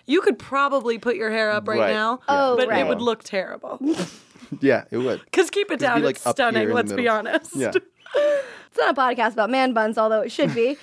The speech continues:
Speaker 2: <laughs>
Speaker 3: It's an advice podcast, so people write us with their sticky situations, and we try our best to help them out,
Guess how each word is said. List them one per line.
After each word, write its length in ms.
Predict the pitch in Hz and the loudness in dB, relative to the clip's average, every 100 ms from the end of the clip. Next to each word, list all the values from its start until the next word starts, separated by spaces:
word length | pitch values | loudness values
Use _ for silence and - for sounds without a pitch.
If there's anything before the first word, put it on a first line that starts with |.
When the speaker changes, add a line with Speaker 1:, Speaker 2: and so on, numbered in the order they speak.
| - | -12
Speaker 2:
<laughs> 120 | - | -6
Speaker 3:
It's 160 | 285 | -2
an 60 | 320 | 0
advice 400 | 311 349 381 440 | 0 2 0 0
podcast, 640 | - 269 240 262 240 311 - - | 0 0 0 0 0 0 -6 -20
so 180 | - 311 | -4 -2
people 360 | - 330 302 254 | 0 0 2 2
write 240 | 254 330 - | 2 0 0
us 280 | 269 294 - | -2 -2 -2
with 240 | 233 233 | -4 -2
their 220 | 208 196 | 0 0
sticky 300 | 208 - - | 0 -6 -8
situations, 720 | 202 196 - 190 208 262 294 285 | -6 -6 -2 -2 -2 0 0 0
and 100 | 214 | -4
we 80 | |
try 320 | 220 - 226 233 | -6 -2 -2 2
our 180 | 294 277 - - | 0 0 -6 0
best 380 | 381 403 - - - - | 2 2 -2 -14 -20 -4
to 100 | 294 | -2
help 260 | 240 233 220 | 0 -2 0
them 180 | 220 196 | -2 2
out, 260 | 196 208 | 0 0